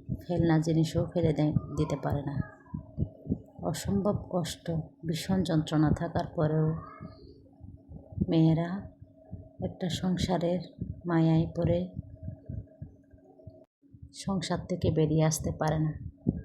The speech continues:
আর হ-, এর কারণ হচ্ছে অতিরিক্ত মায়া। তাই তো মেয়েদের বলা হয় মায়াবতী।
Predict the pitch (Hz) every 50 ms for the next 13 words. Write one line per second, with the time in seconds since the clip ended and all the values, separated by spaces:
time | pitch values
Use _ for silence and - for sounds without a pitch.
0 | - - - - - - - - - - - - - - - - - - - 170
1 | 165 165 160 - - - - - 170 165 160 160 - 156 156 156 156 147 151 165
2 | 160 - - - 180 175 165 160 160 160 156 160 - - - 156 151 151 147 147
3 | 147 143 143 - - - - - - - - - - - - - - - - -
4 | - - - - - - - - - - - - - 180 165 170 - - 196 180
5 | 170 165 165 160 156 156 165 165 156 156 151 147 143 127 156 156 160 160 156 156
6 | 160 156 147 143 156 156 - - 160 156 160 - -